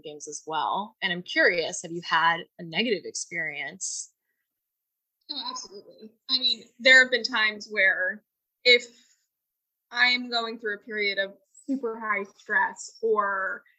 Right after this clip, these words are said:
Speaker 2: super high anxiety periods of time, I can definitely find myself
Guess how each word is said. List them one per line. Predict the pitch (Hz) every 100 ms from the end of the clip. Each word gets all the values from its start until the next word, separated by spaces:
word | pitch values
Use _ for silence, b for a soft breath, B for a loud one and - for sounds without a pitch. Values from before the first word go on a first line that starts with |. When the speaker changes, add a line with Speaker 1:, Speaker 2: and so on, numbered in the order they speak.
| _ _ _ -
Speaker 2:
super | - - 277 247
high | 254 208
anxiety | 214 220 190 185 202
periods | 220 208 226 220
of | 247
time, | 269 262 262 294 320 - _ _ _ _ _ -
I | - 233 240 247 - -
can | 240 226 220 220 220 214 220 226 _ _ _ _ _ 214
definitely | 214 208 190 185 202
find | 202 202 196
myself | 196 202 180 185